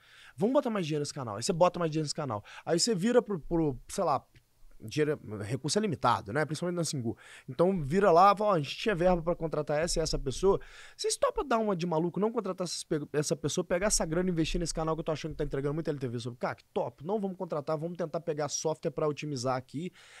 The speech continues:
é, e não precisar dessas pessoas.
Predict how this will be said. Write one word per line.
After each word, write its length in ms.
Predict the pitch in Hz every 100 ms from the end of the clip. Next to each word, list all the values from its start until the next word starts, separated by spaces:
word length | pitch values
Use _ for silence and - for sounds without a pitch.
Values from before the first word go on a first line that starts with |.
| -
é, 260 | 147 156 -
e 200 | 170 151
não 140 | 143 160
precisar 340 | 156 139 143
dessas 320 | 143 143 139 -
pessoas. 680 | 131 - 151 180 202 202